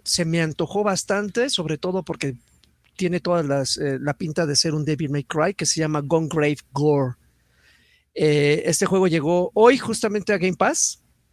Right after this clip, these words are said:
Eh, yo tenía el juego desde hace ya como una semanita, no le di, no, no tuve tiempo de jugarlo, pero la siguiente semana le traeré,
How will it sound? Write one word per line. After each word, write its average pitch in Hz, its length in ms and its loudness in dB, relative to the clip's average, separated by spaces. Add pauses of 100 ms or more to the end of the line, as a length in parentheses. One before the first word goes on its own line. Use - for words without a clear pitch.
(600)
Eh, 143 240 0
yo 156 160 0
tenía 151 400 0
el 131 80 -4
juego 143 280 0
desde 127 220 -2
hace 131 220 -2
ya 127 120 0
como 131 200 -6
una 139 140 -4
semanita, 135 520 -4
no 135 200 -4
le 127 100 -2
di, 123 400 -2
no, 156 160 -6
no 139 240 -4
tuve 139 220 -2
tiempo 131 280 -4
de 135 60 -2
jugarlo, 190 600 0
pero 139 480 0
la 147 160 -2
siguiente 143 360 -4
semana 139 340 0
le 131 140 -2
traeré, 131 460 -2